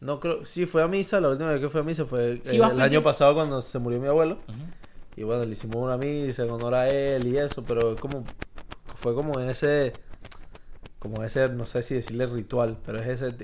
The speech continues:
Speaker 1: ese, ese tema de dedicarle una oración, en sé qué, ¿entiendes?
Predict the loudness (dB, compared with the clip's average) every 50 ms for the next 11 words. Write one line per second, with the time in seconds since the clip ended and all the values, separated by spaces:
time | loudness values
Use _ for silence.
0 | -6 -6 -4 -2 0 2 4 2 2 0 -2 -8 -14 -16 -16 -18 -18 -14 -10 -10
1 | -8 -6 -6 -2 2 4 4 4 6 6 6 8 8 8 8 6 6 4 2 0
2 | 0 0 0 0 0 0 0 0 2 2 2 2 2 0 0 2 4 6 8 8
3 | 8 8 6 2 -4 -6 -8 -6 -6 -6 -4 -2 0 0 2 2 2 0 0 -4
4 | -8 -16 -12 -8 -6 -6 -6 -6